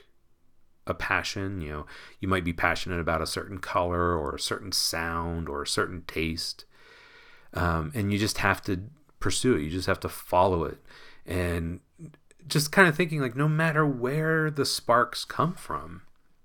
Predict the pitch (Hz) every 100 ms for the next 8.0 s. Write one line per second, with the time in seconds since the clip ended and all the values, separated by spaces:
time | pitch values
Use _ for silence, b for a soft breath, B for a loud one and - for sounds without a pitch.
0 | - _ _ - B B B B B B
1 | B B 113 92 - 139 - 92 95 87
2 | 82 - 92 - 92 156 - - - -
3 | - 123 - - 151 151 - 135 113 113
4 | 107 110 104 107 - 92 85 101 131 131
5 | 127 127 B B B - 92 - 143 180
6 | 196 - 95 92 98 95 98 104 92 92
7 | 90 80 82 - 92 87 - 73 80